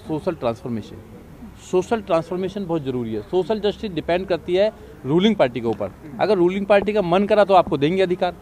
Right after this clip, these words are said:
Speaker 2: हम्म।
Speaker 1: Ruling party का मन नहीं करा तो अधिकार नहीं देंगे। रूलिंग पार्टी का अगर मन करे तो पुलिस एफ़आईआर करेगी आपकी, अगर उनका मन नहीं करता एफ़आईआर नहीं करेगी, आंदोलन करते रहो। रूलिंग पार्टी का मन हुआ तो एजुकेशन देगी आपके बच्चों को, अगर नहीं है तो नहीं देगी आपके बच्चों को।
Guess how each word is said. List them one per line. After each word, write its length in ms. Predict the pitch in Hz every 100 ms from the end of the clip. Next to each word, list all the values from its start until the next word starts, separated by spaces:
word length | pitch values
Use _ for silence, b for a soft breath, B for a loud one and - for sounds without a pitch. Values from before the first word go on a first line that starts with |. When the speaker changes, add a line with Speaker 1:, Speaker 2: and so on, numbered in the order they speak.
| -
Speaker 2:
हम्म। 340 | - - 143
Speaker 1:
Ruling 220 | 160 220
party 260 | 214 220 208
का 100 | 226
मन 180 | 202 214
नहीं 160 | 240
करा 120 | 202 156
तो 100 | 139
अधिकार 240 | 127 135
नहीं 180 | 135 190
देंगे। 220 | 196 196 165 156 - -
रूलिंग 300 | 135 160 208 208
पार्टी 300 | 220 202 214
का 220 | 220 208 B -
अगर 180 | 180 190
मन 240 | 180 202
करे 300 | 208 220 233
तो 100 | 214
पुलिस 320 | - 196 196
एफ़आईआर 440 | 127 147 147 147 139
करेगी 320 | 170 202 214
आपकी, 320 | 202 - 196 139 - 123
अगर 160 | 175
उनका 240 | 196 208 208
मन 200 | 190 226
नहीं 160 | 233
करता 220 | 202 156
एफ़आईआर 300 | 143 143 147
नहीं 160 | 151 185
करेगी, 220 | 196 190
आंदोलन 360 | 175 185 208 208
करते 200 | 202 202
रहो। 160 | 196 - - 143 220
रूलिंग 300 | 151 180 220
पार्टी 260 | 226 208 220
का 100 | 214
मन 160 | 202
हुआ 140 | 208 208
तो 80 |
एजुकेशन 440 | 175 165 180 156 151
देगी 220 | 185 208
आपके 200 | 208 208
बच्चों 300 | 202 - 202
को, 160 | 196 196 - -
अगर 160 | 185 196
नहीं 180 | 220
है 80 | 208
तो 100 | 143
नहीं 200 | 135 175
देगी 200 | 202 202
आपके 220 | 208 196
बच्चों 300 | 196 190 196
को। 140 | 190